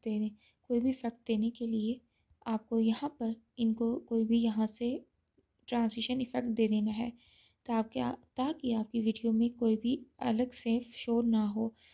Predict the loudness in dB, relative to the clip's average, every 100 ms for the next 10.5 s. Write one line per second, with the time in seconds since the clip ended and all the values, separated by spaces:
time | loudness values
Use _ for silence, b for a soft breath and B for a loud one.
0 | b b -6 -4 -4 -2 -2 0 -4 -2
1 | 0 0 0 -2 -4 -2 0 2 0 0
2 | 0 2 2 0 0 -2 2 0 0 -2
3 | -6 b b b b 0 0 0 -4 -4
4 | -2 -2 -4 b b b -4 0 0 -2
5 | -6 -6 -6 -6 -8 -6 -2 -2 -2 -4
6 | -2 -6 -6 _ -4 -2 -2 b b b
7 | _ -4 0 0 2 2 4 2 2 2
8 | 2 2 2 0 0 -2 0 0 -2 -2
9 | 0 -2 -4 _ _ _ -4 -4 -4 -6
10 | -6 -6 -8 -10